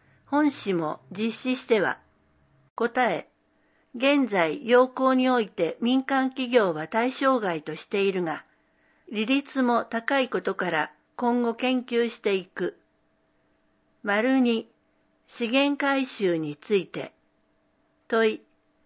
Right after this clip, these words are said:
市役所二階に小型家電の回収ボックスが設置されているが、もっとわかりやすく案内しては。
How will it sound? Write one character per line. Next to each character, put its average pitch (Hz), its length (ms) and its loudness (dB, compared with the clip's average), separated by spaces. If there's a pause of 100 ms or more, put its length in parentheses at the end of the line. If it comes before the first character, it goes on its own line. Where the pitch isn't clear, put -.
(240)
市 - 240 -4
役 277 260 0
所 170 360 -2
二 208 140 -4
階 226 300 2
に 214 260 -4 (380)
小 247 140 -4
型 262 280 0
家 277 200 0
電 214 260 2
の 151 220 -6 (100)
回 254 240 0
収 277 300 -4
ボ 262 160 2
ッ 262 60 -6
ク - 120 -16
ス - 160 -8
が 170 180 -2
設 202 300 -4
置 240 140 -6
さ 240 160 0
れ 247 120 4
て 240 220 4
い 226 80 0
る 214 140 0
が、 156 200 -2 (580)
も 262 140 2
っ 269 80 -6
と 196 160 -2
わ 175 140 0
か 247 180 0
り 254 120 2
や 247 160 2
す - 180 -16
く 165 380 -4
案 247 240 0
内 220 220 2
し - 100 -12
て 175 140 -4
は。 147 180 -8